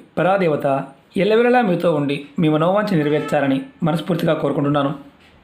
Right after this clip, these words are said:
ఈరోజు మనం సోమవారం నాడు మీరు ఇంటి నుండి బయటికి వెళ్ళే ముందు ఈ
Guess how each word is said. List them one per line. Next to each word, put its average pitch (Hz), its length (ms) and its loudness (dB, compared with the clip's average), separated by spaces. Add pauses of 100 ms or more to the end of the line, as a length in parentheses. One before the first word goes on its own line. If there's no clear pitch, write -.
(800)
ఈరోజు 202 220 2
మనం 139 340 0 (540)
సోమవారం 214 480 2
నాడు 139 320 -2 (440)
మీరు 156 200 2
ఇంటి 190 300 2
నుండి 151 360 0 (160)
బయటికి 156 340 0
వెళ్ళే 139 180 0
ముందు 135 380 0 (1080)
ఈ 190 160 0